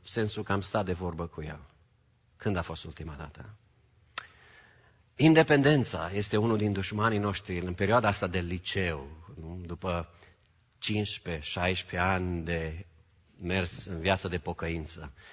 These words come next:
Apoi este o, o indife-, o indiferență. Te rogi de câteva ori și nu primești ceea ce ai cerut. Și la un moment dat îți vine așa: „De unde știu?”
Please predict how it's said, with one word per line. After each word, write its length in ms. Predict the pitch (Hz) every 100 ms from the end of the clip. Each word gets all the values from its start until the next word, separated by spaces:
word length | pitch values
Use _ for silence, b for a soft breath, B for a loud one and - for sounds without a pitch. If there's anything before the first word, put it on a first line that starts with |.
| B B
Apoi 280 | B 110 165
este 300 | 170 - 135
o, 360 | 113 110 113 113
o 60 |
indife-, 520 | 113 107 110 - 120 117
o 160 | 117
indiferență. 840 | 113 113 107 104 104 120 110 95 78 - B B B
Te 100 | 139
rogi 240 | 180 214
de 80 | 165
câteva 400 | 170 180 156 147
ori 360 | 101 92 98
și 280 | 127 - 139
nu 180 | 131 170
primești 480 | 160 139 117 107 -
ceea 180 | 107 104
ce 160 | -
ai 80 | 101
cerut. 600 | 101 - 92 85 - - - - _ _ _ _ _ _ _ _ _
Și 140 | - 170
la 120 | 185
un 100 | 165
moment 240 | 127 131
dat 300 | 143 147 143
îți 160 | 127 117
vine 180 | 139 120
așa: 520 | 104 117 107 95 95 -
„De 100 | 101
unde 220 | 131 110
știu?” 360 | 95 - 87 80